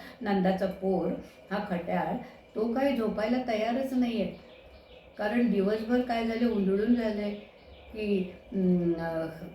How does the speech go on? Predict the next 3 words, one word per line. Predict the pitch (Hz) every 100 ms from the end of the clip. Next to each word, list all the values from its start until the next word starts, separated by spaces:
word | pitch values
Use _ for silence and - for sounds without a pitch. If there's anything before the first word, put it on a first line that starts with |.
| 180
आपल्या | 175 170 175 170 156 - - - 185
गोपांच्या | 185 175 196 196 202 196
बरोबर | 185 185 185 185 180